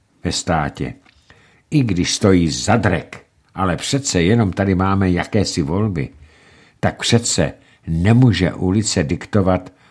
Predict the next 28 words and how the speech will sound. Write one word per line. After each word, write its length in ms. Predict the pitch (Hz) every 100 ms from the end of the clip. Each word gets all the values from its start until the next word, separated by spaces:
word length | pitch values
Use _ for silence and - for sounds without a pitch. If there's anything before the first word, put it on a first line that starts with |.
| _ -
pád 300 | 87 85 78
vlády 420 | 85 92 87 78 -
tak, 240 | - - -
jako 260 | 101 104
to 140 | - 90
bylo 240 | 87 85
v 80 | -
tom, 260 | 80 69 67 _ _ _
na 80 | 90
tom 200 | - 82
Slovensku. 760 | 76 - 82 117 113 - 76 - _ _ _ _ _ -
Tam 180 | 107
se 140 | - 107
to 140 | -
povedlo, 420 | - 90 90 92
tak 200 | 107 95
se 120 | - 107
to 120 | 95
zkouší 520 | - 95 87 - 82 78
jinde. 340 | 95 101 85 - _ -
A 360 | 71 78 76 - _ - - _
já 160 | 90 92
se 160 | - 117
musím 300 | 110 - 113
přiznat 460 | - 101 110 110
jedné 280 | 113 104 113
věci. 420 | 110 113 - 127 - - _ _ _ _ _ _ _ _ - - - - _ -
Já 680 | 82 87 98 107 110 123